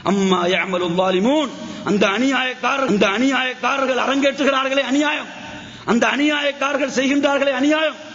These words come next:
அந்த அநியாயம் விஷயத்தில் அல்லாஹ் கண்டுகொள்ளாமல் இருக்கிறான் என்று நீங்கள் ஒருபோதும் எண்ணிவிட வேண்டாம். இன்னமா யுஅஹிருஹும், நிச்சயமாக அவன் பிற்படுத்தி வைத்திருக்கிறான்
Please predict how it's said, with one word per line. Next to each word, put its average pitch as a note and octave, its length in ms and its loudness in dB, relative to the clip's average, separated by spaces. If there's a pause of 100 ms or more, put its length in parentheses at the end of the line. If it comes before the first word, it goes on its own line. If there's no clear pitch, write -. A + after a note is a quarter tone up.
(320)
அந்த G#3 200 2
அநியாயம் B3 440 0
விஷயத்தில் A#3+ 640 0 (380)
அல்லாஹ் A#3+ 440 0 (520)
கண்டுகொள்ளாமல் A#3 640 2
இருக்கிறான் A#3+ 380 2
என்று B3 420 0 (260)
நீங்கள் G3+ 240 2
ஒருபோதும் A#3+ 460 2
எண்ணிவிட A#3 320 2
வேண்டாம். A#3+ 480 0 (400)
இன்னமா C4 720 2
யுஅஹிருஹும், F#3+ 760 0 (420)
நிச்சயமாக F3+ 540 0
அவன் E3 180 0
பிற்படுத்தி F#3+ 480 0
வைத்திருக்கிறான் C3+ 560 -2